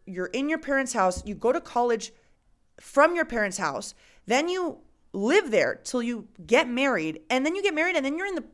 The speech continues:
same city. Like, it, you know, there's not this traumatic cutting of the umbilical cord. And in the States, it's just so different because it is an enormous country, and people are expected to go to college at eighteen. But then a lot of people leave their hometowns and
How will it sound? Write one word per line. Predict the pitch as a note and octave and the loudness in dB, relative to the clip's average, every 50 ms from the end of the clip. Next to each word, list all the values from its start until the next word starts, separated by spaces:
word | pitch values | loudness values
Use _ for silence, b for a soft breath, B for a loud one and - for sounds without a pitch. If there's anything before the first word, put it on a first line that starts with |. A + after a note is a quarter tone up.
| _ _ | _ _
same | - - - - D#4+ F#4+ F#4 | -8 -4 -2 0 0 0 0
city. | - - - E4 E4+ A3 C3+ A2 - _ _ _ - | -2 -2 -2 -2 -2 -4 -6 -8 -14 _ _ _ 4
Like, | A#3 B3 A#3+ - B B B B - | 4 4 2 0 B B B B -6
it, | - D3 - - | -6 -6 -4 -2
you | D#4+ D#4+ | -2 0
know, | C4+ A#3+ | 0 0
there's | A#3 C#4+ C#4+ A#3+ | 0 0 0 0
not | C#4+ F4 F4+ | 2 0 2
this | G4+ F#4 - | 2 0 -2
traumatic | - - E4+ D4 A#3+ G#3+ G#3+ A3 A#3+ B3+ A#3 A3+ - - b b b b b b | -2 -2 -4 -2 -2 0 0 2 2 2 0 -2 -4 -10 b b b b b b
cutting | - - A3+ A#3 C4 C4 B3+ | -2 2 2 4 4 2 0
of | A#3 | -4
the | A3 A3 | -2 -4
umbilical | G3+ G3 F#3 A3 A#3 A3 A3+ F#3 | -2 0 2 2 2 2 0 -2
cord. | - - - E3+ D#3+ D#3 - - B B B B B B B | -4 -4 -2 -2 -2 -2 -4 -10 B B B B B B B
And | - A#3+ B3 B3 A#3+ - - | 2 4 4 2 0 -4 -2
in | B3+ B3+ | -2 0
the | B3 | 0
States, | B3 - - - D#4+ E4 D4+ D#4 - B3+ | 0 -2 -2 -2 -2 -4 -4 -4 -4 -6
it's | G3 - | -6 -6
just | - A#3 A3 - | -6 -6 -4 -2
so | - G#3 | -2 -2
different | F#3 D#3+ A#3+ D4+ D#4+ - B3 G#3+ F#3+ F#3+ | -2 0 0 -2 -2 0 -2 -4 -4 -4
because | G3 F#3+ - G3 F3+ F3+ - - | -8 -4 0 0 0 0 -2 -2
it | F#3+ F3+ | -2 0
is | F#3+ F3+ F3+ - | 0 0 -2 -2
an | - F#3 F#3 | -4 -2 -2
enormous | F3 F3 F#3+ G3+ G#3 G#3 G3 F#3+ - - - _ - | -2 -2 -2 -2 -2 -2 -4 -6 -6 -10 -12 _ -8
country, | - F3 E3+ - E3 E3+ F#3+ A3 | -8 -6 -6 -4 -2 0 2 2
and | G#3+ F#3+ F#3 F3 B B B B B B | 2 2 0 -4 B B B B B B
people | A3 G#3 G#3 G#3+ G#3 | -8 -2 2 4 4
are | G3+ | 4
expected | G3 G3 - - F#3+ F#3+ G#3 G3+ | 4 2 0 -2 -2 -2 -4 -6
to | - - | -4 -2
go | F3+ | -2
to | F3 F3+ | -2 -2
college | - - D3+ E3 F3+ F#3+ F#3 | -4 -2 0 2 2 2 2
at | A3 G3+ | 0 -2
eighteen. | G#3 A#3 - - G3 D#3+ D#3 D#3 E3+ F#3 B B B B B | -2 -2 -4 -8 -6 -6 -6 -6 -8 -10 B B B B B
But | B B3+ D#4 | B 2 4
then | D4+ D4 - - | 4 2 2 -2
a | C4 C#4 | -2 -2
lot | C#4+ D4 D4+ D4 D4 E4 F#4 | 0 0 0 0 0 0 0
of | F4+ - - | -2 -2 -4
people | D#4 D#4+ D#4 D#4 D4 C4+ G#3 F3+ F3 | -4 -4 -2 0 -2 -2 -2 -4 -6
leave | F#3 A3 A#3+ C#4 D4 A3 G3+ | -8 -4 -2 -2 -2 0 0
their | A#3 G#3+ G3 | 0 0 0
hometowns | F3+ G3 G#3 B3 C4 C4+ - A3+ F#3+ E3+ D#3 D3+ D3+ - - - - - _ _ _ _ _ _ _ _ _ - - | 0 -2 -2 -2 -2 -2 -4 -4 -4 -4 -4 -6 -10 -12 -12 -14 -14 -16 _ _ _ _ _ _ _ _ _ -6 2
and | - A#3+ A#3+ A#3 G#3+ - | 4 4 4 4 2 -4